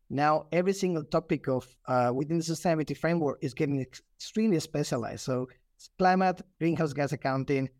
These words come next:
life cycle assessment, environmental product declarations for nature, uh, water treatment, biodiversity, all coming also with specific frameworks. Um, the, the community sort of side, the, the, the employee framework,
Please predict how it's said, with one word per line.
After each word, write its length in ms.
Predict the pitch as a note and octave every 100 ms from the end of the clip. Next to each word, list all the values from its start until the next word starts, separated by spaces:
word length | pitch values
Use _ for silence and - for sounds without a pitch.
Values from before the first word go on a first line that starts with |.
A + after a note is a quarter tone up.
| -
life 280 | C#3 E3+ E3+
cycle 280 | E3+ D#3
assessment, 540 | D#3 D#3 C3+ C#3+ C3+ C#3 -
environmental 540 | C#3 C#3+ C#3+ D3 C#3+
product 260 | - C#3 C3
declarations 720 | B2+ B2+ B2+ B2+ C#3+ B2 B2+ _ _ _
for 140 | C#3+ C#3+
nature, 580 | D3 D#3 - D3+ D3 - _ -
uh, 420 | C3+ C3 C3 C3
water 640 | A#2+ B2 C3+ C#3 C#3 C3+ C3+ _
treatment, 640 | - D3 C3+ C3+ C3+ C3+ B2
biodiversity, 1000 | C3+ C#3 C3+ B2+ C3+ - B2+ C#3+ C3+ C#3 - _ -
all 420 | D#3 D#3+ D3 - _ _ -
coming 280 | D3+ D3+
also 320 | D3 D3+ D#3+ C#3+
with 240 | C#3+ C#3+
specific 500 | - B2+ D3 C#3+ C3+
frameworks. 600 | D3+ C#3+ C#3+ C3+ C3+ - - _ _ -
Um, 520 | C3 C3 C3 B2+ -
the, 280 | D#3 C3 C3+
the 120 | B2+ C3+
community 640 | - E3 E3+ E3+ - E3
sort 180 | D3+ D#3
of 120 | C#3
side, 520 | - C#3+ C#3+ C#3+ B2+
the, 240 | B2+ B2+ A2+
the, 240 | C3 C3
the 220 | A#2+ C#3
employee 460 | D3 D#3+ E3 D#3 D3
framework, 640 | D3 C#3 C#3+ C3+ C3 C3